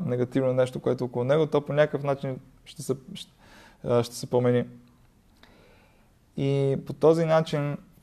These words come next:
обясняват, ам, това, което Бог казва, това, което се случва всъщност, тази, нали, тази, тази история с съня на Яков.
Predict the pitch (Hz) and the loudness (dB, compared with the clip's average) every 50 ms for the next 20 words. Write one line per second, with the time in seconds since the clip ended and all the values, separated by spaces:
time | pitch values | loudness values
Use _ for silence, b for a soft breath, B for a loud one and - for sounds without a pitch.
0 | _ _ - _ - 143 131 127 120 123 - 135 139 143 135 131 127 135 - - | _ _ -20 _ -8 -6 -4 -4 -4 -2 0 2 4 6 6 4 2 0 -10 -20
1 | - - _ _ _ _ _ _ _ _ _ _ _ _ _ _ - _ _ _ | -20 -20 _ _ _ _ _ _ _ _ _ _ _ _ _ _ -20 _ _ _
2 | _ _ _ _ - - _ _ _ _ _ _ - - _ - 131 127 123 123 | _ _ _ _ -20 -20 _ _ _ _ _ _ -20 -12 _ -4 -2 0 0 0
3 | 120 120 120 120 123 - - - - - - _ _ _ _ _ _ _ _ _ | 0 -2 -2 -4 -6 -6 -8 -14 -20 -20 -20 _ _ _ _ _ _ _ _ _
4 | _ _ _ _ _ _ _ _ _ _ _ _ _ _ _ _ _ - - 139 | _ _ _ _ _ _ _ _ _ _ _ _ _ _ _ _ _ 2 2 2
5 | 135 139 131 135 143 131 139 135 131 - - 135 131 135 127 127 123 120 120 120 | 2 2 -2 -2 -2 -2 -2 -2 -2 0 2 2 4 4 2 0 -2 -2 -2 4
6 | - 131 127 123 135 127 - - - 131 - 127 117 - 120 - 123 120 - - | 4 4 4 4 2 0 0 0 -2 -2 0 -2 -6 -6 -6 -4 -6 -6 -6 -10
7 | - - - - _ _ _ _ _ _ _ _ _ - - - - - _ _ | -20 -20 -20 -20 _ _ _ _ _ _ _ _ _ -16 -16 -16 -16 -18 _ _
8 | - 131 127 127 123 120 - - 127 120 117 113 110 104 - - - 127 127 - | 4 4 4 4 2 -2 -4 -4 -4 -2 -2 -4 -4 -6 -8 -4 -2 -2 -2 -2
9 | 170 - 131 123 123 120 120 - 139 135 131 127 123 - 131 120 - - - - | 0 0 0 0 0 -2 0 4 6 6 6 4 2 0 -8 -10 -10 -14 -10 -8
10 | 131 131 131 131 127 123 123 123 120 - 139 131 131 - | -4 -2 0 0 2 2 2 0 2 2 2 2 2 -2